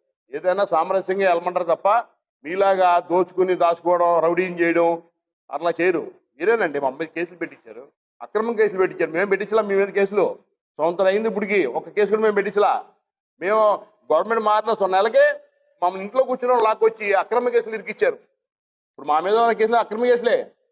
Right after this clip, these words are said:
అవన్నీ పక్కన పెట్టి ఇప్పుడేదో మేము దో-, అక్రమ కేసులు పెడతామని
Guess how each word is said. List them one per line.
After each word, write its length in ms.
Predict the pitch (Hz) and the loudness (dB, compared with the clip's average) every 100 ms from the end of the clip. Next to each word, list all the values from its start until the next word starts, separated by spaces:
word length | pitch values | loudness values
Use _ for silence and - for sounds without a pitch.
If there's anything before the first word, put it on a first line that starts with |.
| _ _ - | _ _ -8
అవన్నీ 380 | 151 208 240 247 | -4 -4 0 0
పక్కన 300 | 240 202 220 | 0 -2 0
పెట్టి 480 | 202 208 139 220 233 | 0 -2 -12 -12 -14
ఇప్పుడేదో 380 | - 208 226 220 | -4 2 2 2
మేము 280 | 220 220 | 2 2
దో-, 600 | 190 208 196 - _ - | 4 2 2 -2 _ -2
అక్రమ 280 | 180 170 202 | 0 0 0
కేసులు 240 | 220 208 208 | 0 2 0
పెడతామని 600 | 190 202 202 202 190 | 2 0 2 2 -2